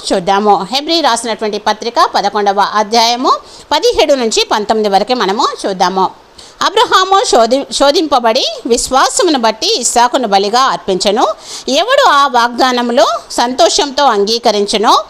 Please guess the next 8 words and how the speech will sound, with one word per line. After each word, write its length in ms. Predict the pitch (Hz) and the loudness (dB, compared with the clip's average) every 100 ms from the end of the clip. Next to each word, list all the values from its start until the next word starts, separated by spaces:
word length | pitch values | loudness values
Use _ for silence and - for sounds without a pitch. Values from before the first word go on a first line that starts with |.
| - - - 294 | -12 -20 -10 -4
ఇస్సాకు 520 | 294 508 453 523 453 | -2 0 0 2 0
వలన 220 | 302 269 | 0 0
అయినది 480 | 233 233 226 359 539 | 0 0 0 0 0
ఏ 280 | 226 269 453 | 0 0 0
సంతానం 580 | - 277 269 302 294 262 | 0 0 0 0 0 0
అనబడును 600 | 233 214 202 208 220 - - - 220 | 0 0 0 0 0 -4 -12 -10 -4
అని 380 | 277 539 523 214 | -2 0 0 -2
ఎవనితో 600 | 214 311 415 311 381 | 0 2 2 2 2